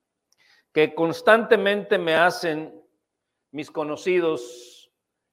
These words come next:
intelectuales y no intelectuales cuando les hablo del perdón otorgado por Dios,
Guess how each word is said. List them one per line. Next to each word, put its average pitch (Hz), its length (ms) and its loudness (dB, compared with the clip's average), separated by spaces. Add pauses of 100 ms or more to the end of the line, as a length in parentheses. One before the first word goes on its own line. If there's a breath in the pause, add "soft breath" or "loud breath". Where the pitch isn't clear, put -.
intelectuales 151 1000 2
y 143 100 -8
no 151 220 -2
intelectuales 139 960 -4
cuando 117 340 -8
les 113 220 -10
hablo 135 640 -6
del 110 180 -10
perdón 143 720 -6
otorgado 131 640 -4
por 113 180 -10
Dios, 135 560 -6